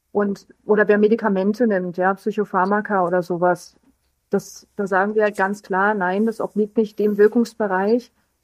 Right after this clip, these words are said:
äh, den wir verantworten möchten. Also da differenzieren wir auch natürlich.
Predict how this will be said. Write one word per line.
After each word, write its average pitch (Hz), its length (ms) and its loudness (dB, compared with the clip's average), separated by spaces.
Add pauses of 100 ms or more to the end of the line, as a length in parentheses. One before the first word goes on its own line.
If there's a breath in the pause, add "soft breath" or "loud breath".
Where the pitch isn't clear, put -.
(160)
äh, 208 120 -4
den 208 220 0
wir 226 120 4
verantworten 220 600 0
möchten. 214 600 -2 (220)
Also 185 200 -10
da 185 160 0
differenzieren 214 680 0
wir 196 160 2
auch 143 260 -2
natürlich. 175 560 -12